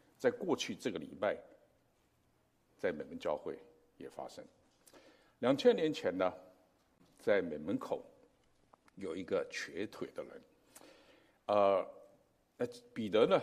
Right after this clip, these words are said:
啊，借着神的大能呢，神把他，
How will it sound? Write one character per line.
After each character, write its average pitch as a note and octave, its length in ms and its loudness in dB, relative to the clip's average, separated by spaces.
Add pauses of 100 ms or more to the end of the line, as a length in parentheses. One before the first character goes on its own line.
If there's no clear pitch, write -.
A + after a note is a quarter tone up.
(280)
啊， E2+ 320 0
借 A#2+ 160 -2
着 F#2 240 2 (760)
神 - 240 -8
的 G#2+ 80 -4
大 B2 140 -4
能 D2+ 260 -8
呢， C2+ 120 -16 (1080)
神 - 200 -10
把 D2+ 180 -2
他， D#2+ 200 -4